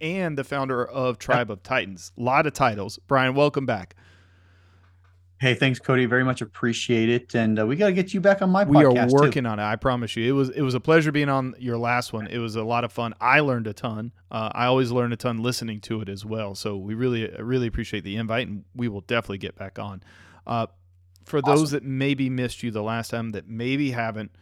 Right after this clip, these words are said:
Speaker 1: caught up with you, you have a great presence online. I love what all the stuff you put out there. But just in case they're hearing your voice, seeing your face for the first time, love a good origin story,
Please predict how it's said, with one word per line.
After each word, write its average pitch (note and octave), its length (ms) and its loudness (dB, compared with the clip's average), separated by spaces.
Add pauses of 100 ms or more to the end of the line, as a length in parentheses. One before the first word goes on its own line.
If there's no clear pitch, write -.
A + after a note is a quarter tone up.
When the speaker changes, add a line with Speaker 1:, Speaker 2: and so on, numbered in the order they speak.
(220)
Speaker 1:
caught A#2+ 200 0
up A2+ 180 -2
with A2+ 100 -4
you, G#2+ 100 -4
you A2+ 180 -4
have A#2 120 -4
a G#2 40 -10
great A#2+ 320 -4
presence A#2 360 -2
online. G#2+ 480 -4
I F#2 120 -8
love A#2 340 -2
what A2+ 220 -4
all A2 160 -4
the G#2 100 -10
stuff G#2+ 240 -6
you A2+ 80 -4
put G#2+ 240 -4
out G2+ 220 -10
there. G2+ 260 -8 (100)
But F#2+ 160 -14
just C3+ 480 -2
in C#3+ 100 -6
case A2 260 -8
they're G#2 320 -8
hearing C#3 260 -2
your C3+ 120 -2
voice, B2 280 -4
seeing B2 160 -4
your A#2 100 -6
face A2+ 280 -6
for A#2+ 100 -8
the A2 100 -10
first A2+ 300 -10
time, G#2+ 240 -8 (320)
love A#2 240 -4
a B2 60 -4
good B2 120 0
origin A2 380 -6
story, G#2 420 -8